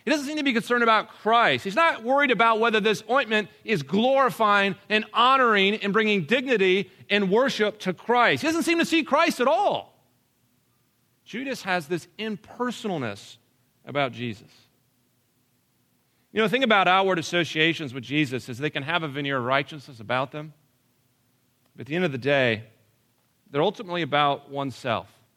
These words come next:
and about what one can get out of their relationship with Jesus. That was true with Judas. Doesn't take much probing around the Gospels to learn why Judas was so concerned that this jar of alabaster perfume be sold.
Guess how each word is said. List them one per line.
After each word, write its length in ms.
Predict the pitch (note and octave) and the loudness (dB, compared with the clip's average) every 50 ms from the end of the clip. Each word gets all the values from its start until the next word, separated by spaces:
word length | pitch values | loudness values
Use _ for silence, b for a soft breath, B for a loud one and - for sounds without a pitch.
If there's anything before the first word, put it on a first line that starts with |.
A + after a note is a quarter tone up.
| _ _ _ - | _ _ _ -18
and 80 | B2 | -12
about 280 | B2 A#2 C3 B2+ A2 A2+ | -6 -4 -2 -4 -4 -4
what 280 | B2 B2+ C3+ C3 - C3 | -6 -6 -6 -6 -6 -10
one 260 | B2+ C3 C3 B2+ B2 | -12 -10 -8 -8 -10
can 260 | - - B2 A#2 G#2 | -12 -14 -14 -14 -14
get 360 | G2+ G#2 B2+ B2 G#2+ F2 - _ _ _ _ _ _ _ _ _ _ _ _ _ _ _ _ _ _ _ _ _ _ _ _ _ _ - | -10 -6 -4 -4 -4 -4 -6 _ _ _ _ _ _ _ _ _ _ _ _ _ _ _ _ _ _ _ _ _ _ _ _ _ _ -6
out 160 | A2+ A#2 A#2 | -4 -2 -2
of 100 | A2+ G#2+ | -2 -4
their 100 | A2+ A2 | -6 -4
relationship 560 | A2 A2 A2 A2 A2 G#2 G#2 F#2 - A2+ G2 - | -4 -2 -2 -4 -4 -6 -12 -16 -18 -18 -18 -16
with 80 | G#2 | -16
Jesus. 320 | G2 A2 A2 G#2 F2 G2 - _ _ _ _ _ _ _ _ _ _ _ _ _ _ _ _ _ _ _ _ _ _ _ _ _ _ _ _ _ _ _ _ _ _ _ _ _ _ _ _ _ _ _ _ _ _ - | -14 -12 -12 -12 -14 -16 -20 _ _ _ _ _ _ _ _ _ _ _ _ _ _ _ _ _ _ _ _ _ _ _ _ _ _ _ _ _ _ _ _ _ _ _ _ _ _ _ _ _ _ _ _ _ _ -2
That 120 | - G#3+ | 0 0
was 100 | G3+ F3 | 2 0
true 200 | - - A3 G3+ | -2 0 0 2
with 100 | E3+ C#3+ | 2 0
Judas. 520 | G#2 G#2 D#3+ F3 D3+ C3 C3 - - - - _ _ _ _ _ _ _ _ _ _ _ _ _ _ _ _ _ | 0 0 0 2 2 0 -2 -4 -8 -20 -20 _ _ _ _ _ _ _ _ _ _ _ _ _ _ _ _ _
Doesn't 280 | - A3 F#3+ G#3 G3+ D#3+ | -2 0 0 0 0 0
take 220 | - G#3 G3 E3 | 2 0 0 2
much 240 | E3+ F3+ E3 - - | 0 -2 -2 -2 -4
probing 360 | - - G3 G3+ F#3 F#3 F3 | -4 -2 0 0 2 2 2
around 320 | E3 D#3+ E3+ F3+ F3+ E3+ D#3 | 2 4 4 4 4 4 2
the 80 | C#3+ | 2
Gospels 680 | C3 D#3 D#3 E3 F#3 G3 G3+ - - D#3+ D#3 D#3 D#3 - | 2 2 2 2 2 2 0 -2 -2 -2 0 0 0 -2
to 100 | - D#3 | -4 -4
learn 320 | D3+ D#3+ F3 F#3+ F#3 E3+ | -2 0 2 2 2 2
why 180 | D#3+ D#3+ E3 D#3+ | 2 2 2 0
Judas 380 | C#3+ - E3 F3+ E3+ D#3 - D3+ | 0 0 0 0 0 0 -4 -6
was 120 | D3 B2 | -8 -4
so 180 | - E3+ F3+ E3+ | -2 0 0 0
concerned 560 | - D#3+ C#3+ B2+ - F#3+ F#3+ F#3 F3+ E3 D3+ | -2 -4 -6 -4 -2 0 0 0 2 0 0
that 120 | D3 D3+ | -2 -2
this 220 | - E3 D#3 G#2+ A2+ | -2 -4 -4 -4 -6
jar 540 | A2 G#2 B2+ E3 E3+ F#3 F#3+ F#3 E3+ D#3 | -10 -4 -2 0 2 2 2 2 2 2
of 100 | C#3+ C#3 | 2 2
alabaster 720 | D3+ D#3 D#3+ F3 E3 D3+ B2 D#3+ D#3 D3+ D3 B2 - D#3 C#3 | 2 2 2 2 2 0 2 2 2 2 2 -2 -4 -10 -10
perfume 480 | - D#3+ D#3+ C#3+ - - E3 E3 D3+ | -8 -6 -6 -6 -6 -8 -8 -8 -6
be 140 | C#3+ C#3+ C3+ | -4 -4 -6
sold. 560 | B2 - - F3+ F3+ F3 D#3+ C#3 A2 A2 - | -6 -6 -4 -2 0 0 0 0 -2 -4 -8